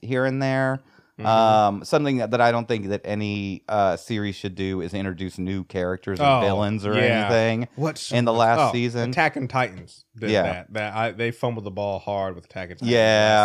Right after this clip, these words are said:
Speaker 2: last season by doing that. I was like, "I'm not feeling this at all."
Speaker 1: What, what you, what you need from, from a good solid show that, that is gonna have an ending
Speaker 2: Mm-hmm.
Speaker 1: is either in the first or second season you introduce a character that's a villain.
Speaker 2: Yep.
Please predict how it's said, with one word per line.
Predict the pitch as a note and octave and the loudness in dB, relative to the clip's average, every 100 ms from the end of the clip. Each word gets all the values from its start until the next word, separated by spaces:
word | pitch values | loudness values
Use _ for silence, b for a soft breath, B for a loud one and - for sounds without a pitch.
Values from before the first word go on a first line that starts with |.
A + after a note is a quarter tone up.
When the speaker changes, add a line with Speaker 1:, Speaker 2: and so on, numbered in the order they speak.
| G#2 | 4
Speaker 2:
last | |
season | G2+ F#2+ F#2+ | 0 -12 -12
by | F#2+ | -12
doing | F#2 G2 F#2+ | -10 -12 -12
that. | F#2+ F#2+ | -12 -12
I | F#2+ | -10
was | G2+ G2 | -10 -8
like, | G2+ - F#2+ | -10 -10 -14
"I'm | F#2+ F#2 F2+ | -10 -10 -12
not | F2+ F2+ - _ _ _ _ | -14 -14 -18 _ _ _ _
feeling | F#2 F2+ | -14 -12
this | F#2 F2 | -16 -16
at | D#2+ | -16
all." | E2 - - | -16 -16 0
Speaker 1:
What, | C#3+ - | 0 2
what | E3 F3+ | 0 0
you, | D#3 | 0
what | E3+ F#3+ | 0 0
you | |
need | E3+ F3+ D3 | 2 0 0
from, | D#3+ D3 B2+ - | 4 4 2 -4
from | C3+ B2+ | 0 2
a | A#2 | 2
good | A#2+ A2+ | 0 -2
solid | - A#2 A2 G2+ | 2 2 2 -2
show | - A2 G2+ G2+ F#2+ F#2 F2+ - | 0 2 4 4 2 0 -6 -2
that, | G#2 - | -2 0
that | G2+ G2+ | -4 -2
is | F#2+ | -4
gonna | G#2 G2+ | -2 0
have | G#2 G2 | 0 0
an | F#2 | 0
ending | F#2 F#2 F2+ F2 F2 | -4 -4 -6 -8 -8
Speaker 2:
Mm-hmm. | A#2 G#2+ G#2+ G#2+ _ | -10 -10 -10 -12 _
Speaker 1:
is | A#2+ A#2 | 0 0
either | C3+ B2+ | 0 0
in | A#2 | 0
the | G#2 | 0
first | - C#3+ D#3 | 0 0 -2
or | C#3+ | -4
second | C#3 C#3 C3 | -2 -2 -4
season | - A2 G#2 G2+ | -2 -2 -2 -4
you | G2 | -4
introduce | - G2+ G#2+ G2 G#2 G#2+ | -4 -4 -4 -4 -6 -6
a | A#2 | -10
character | - F#2+ F2+ - F2+ E2+ F2+ _ | -4 -2 -2 -6 -8 -8 -12 _
that's | - G2 A2+ | -4 -4 -4
a | |
villain. | G#2+ G2+ F2+ E2+ D#2+ E2+ | -2 -2 -2 -4 -8 -12
Speaker 2:
Yep. | A#2 A#2 A#2 | -6 -2 -4